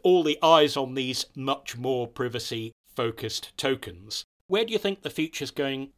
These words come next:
not just for law enforcement, but where do you think it might drag our legislators? There's certainly been a fascination for decades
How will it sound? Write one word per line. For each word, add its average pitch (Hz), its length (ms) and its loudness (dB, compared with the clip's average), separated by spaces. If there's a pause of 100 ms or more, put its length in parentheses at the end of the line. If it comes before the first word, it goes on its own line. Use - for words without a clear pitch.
(140)
not 185 240 -4
just 185 220 -4
for 151 100 2
law 151 240 4
enforcement, 117 760 -6
but 147 200 -12
where 190 160 -2
do 208 100 -12
you 214 80 -8
think 196 300 -8
it - 120 -16
might 147 380 -4 (140)
drag 139 560 0 (160)
our 123 480 0 (100)
legislators? 123 1040 -2 (400)
There's 156 140 -2
certainly - 400 0
been 160 160 -2
a - 40 -2
fascination 139 720 -4
for 113 140 -10
decades 107 840 -4